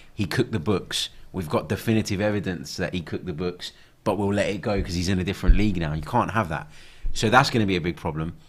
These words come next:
The other thing is that Conte, just the way he talks, doesn't seem like he wants to be there either. I just, yeah, I feel, I felt it was always heading that way anyway, and this just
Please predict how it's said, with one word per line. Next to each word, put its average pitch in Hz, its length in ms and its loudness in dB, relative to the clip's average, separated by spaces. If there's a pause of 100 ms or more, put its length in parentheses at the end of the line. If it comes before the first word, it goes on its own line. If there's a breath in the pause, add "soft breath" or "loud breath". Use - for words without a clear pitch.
(380 soft breath)
The 117 100 6
other 135 160 8
thing 110 220 2
is 87 140 0
that 87 220 0
Conte, 104 380 0
just 90 180 -8
the 110 60 -2
way 92 200 -2
he 80 60 -4
talks, - 420 -4
doesn't 76 260 2
seem 73 220 4
like 67 180 -10
he 73 60 -10
wants 71 240 -10
to - 80 -16
be 71 160 -12
there 71 200 -10
either. 76 300 -8 (500 loud breath)
I 85 100 -2
just, 90 260 -6
yeah, 92 120 2
I 104 60 4
feel, 113 320 2
I 98 80 -2
felt 110 240 0
it 95 60 -2
was 98 160 0
always 98 220 2
heading 90 240 0
that 85 120 0
way 85 160 -2
anyway, 80 320 -4
and 76 100 -10
this 78 140 -10
just - 240 -14